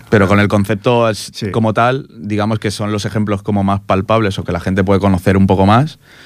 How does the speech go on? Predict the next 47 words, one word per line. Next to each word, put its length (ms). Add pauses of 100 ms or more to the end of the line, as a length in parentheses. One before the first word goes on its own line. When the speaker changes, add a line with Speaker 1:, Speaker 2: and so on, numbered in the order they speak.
(400)
Speaker 1:
y 260
esas 240
eran, 260 (120)
eran 240
como 180
los 120
referentes. 540
Speaker 2:
Que 80
España 320
no, 80
no 100
reconoce 360
al 200
Kosovo. 300 (540)
Speaker 1:
Exacto, 440
no 340
puede, 400
no 180
podría 260
<laughs> 20
hacerlo, 300 (120)
porque 240
si 140
no 80
sería 200
un 60
problema. 360 (640)
Eh, 400
y 160
para 280
ot-, 160 (260)
para 220
otros 240
está 400
a 40
medio 240
camino, 420
pues, 180
el 120
caso 440
de 100
Eslovenia, 480
¿no? 160 (120)
Que 120
por 120
una 160
circunstancia, 800